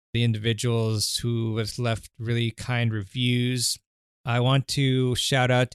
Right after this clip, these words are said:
in particular Thiafo. Uh, hopefully I pronounced this correctly, but Thiafo said,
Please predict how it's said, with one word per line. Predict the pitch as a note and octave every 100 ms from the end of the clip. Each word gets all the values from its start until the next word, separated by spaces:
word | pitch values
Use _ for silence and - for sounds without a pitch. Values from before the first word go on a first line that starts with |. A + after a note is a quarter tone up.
| -
in | A#2+ A#2+ A#2
particular | A2+ - C#3+ - C3 B2 A#2+ A2+ _ _ _ _ _ -
Thiafo. | - C#3 C3+ D3+ - F#3 F#3+ G#3 G3+ _ -
Uh, | A#2+ A2+ A2+ A#2
hopefully | A2 - C#3 - C#3+
I | A#2+ A#2 G#2+ -
pronounced | - A2+ A2+ -
this | -
correctly, | - A#2+ A2+ A#2
but | G#2 G#2+ -
Thiafo | B2 B2 A#2+ A#2+ A2
said, | - A#2+ A#2 A2